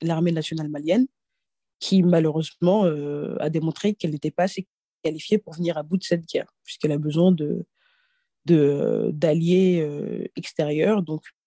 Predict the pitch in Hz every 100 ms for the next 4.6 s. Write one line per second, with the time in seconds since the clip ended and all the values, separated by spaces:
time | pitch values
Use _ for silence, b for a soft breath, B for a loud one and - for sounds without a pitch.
0 | _ _ _ _ _ 175 160 156 - 156
1 | 147 - 151 185 180 165 147 - _ -
2 | - 165 147 165 214 - 175 190 185 175
3 | 156 147 139 147 147 - 147 170 160 202
4 | 247 185 165 196 220